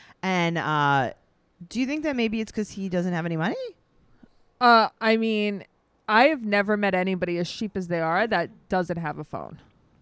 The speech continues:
Speaker 1: Right.
Speaker 2: Right,
Speaker 1: 'Cause
Speaker 2: so
Speaker 1: everyone
Speaker 2: you
Speaker 1: has a phone.
Speaker 2: Right. I think he just doesn't have any money, or maybe he knew she would buy it, and he kind of
Speaker 1: Right.
Speaker 2: played the card.
Speaker 1: Well, she did say that her face is ten thousand dollars. So a lot of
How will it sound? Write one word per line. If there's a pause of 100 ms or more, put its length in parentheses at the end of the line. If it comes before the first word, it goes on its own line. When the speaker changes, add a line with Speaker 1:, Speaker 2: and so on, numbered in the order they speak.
(440)
Speaker 1:
Right. (920)
Speaker 2:
Right,
Speaker 1:
'Cause
Speaker 2:
so
Speaker 1:
everyone
Speaker 2:
you
Speaker 1:
has
a
phone.
Speaker 2:
Right.
I
think
he
just
doesn't
have
any
money,
or
maybe
he
knew
she
would
buy
it,
and
he
kind
of
Speaker 1:
Right.
Speaker 2:
played
the
card. (540)
Speaker 1:
Well, (440)
she
did
say
that
her
face
is
ten
thousand
dollars.
So
a
lot
of